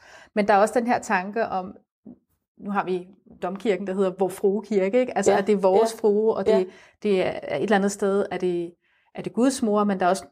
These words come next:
Speaker 1: der er også den her tanke om, at det er vores mor.
Speaker 2: Ja.
Speaker 1: Hvordan har du med den? Det, det er måske ikke sådan en protestantisk tanke.
Speaker 2: Nej, og det er ikke en, der, øh, på den måde sådan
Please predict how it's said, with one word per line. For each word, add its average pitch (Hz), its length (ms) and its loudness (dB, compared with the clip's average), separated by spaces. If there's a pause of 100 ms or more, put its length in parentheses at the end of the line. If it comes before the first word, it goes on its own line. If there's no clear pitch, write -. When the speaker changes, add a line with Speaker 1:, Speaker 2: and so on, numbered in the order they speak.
(160)
Speaker 1:
der 196 60 -2
er 190 40 2
også 190 120 -2
den 214 80 -6
her 214 80 -4
tanke 196 460 -6
om, 180 300 -10 (140)
at 180 120 -12
det 185 80 0
er 180 40 -2
vores 180 480 -4
mor. 165 320 -6 (140)
Speaker 2:
Ja. 220 180 0 (400)
Speaker 1:
Hvordan 202 240 0
har 233 260 -2
du 233 60 -6
med 220 100 -4
den? 208 140 -2 (200)
Det, 208 240 -6
det - 20 0
er 220 80 2
måske 208 220 -4
ikke 233 140 -8
sådan 233 160 -4
en 214 40 -6
protestantisk 196 600 -6
tanke. 196 280 -4
Speaker 2:
Nej, 214 200 0 (220)
og 220 140 2
det 247 80 4
er 233 60 4
ikke 240 180 -2
en, 220 220 -4
der, 226 320 0 (720)
øh, 185 60 -12 (1120)
på 247 100 0
den 208 240 2
måde 208 160 2
sådan 202 220 -6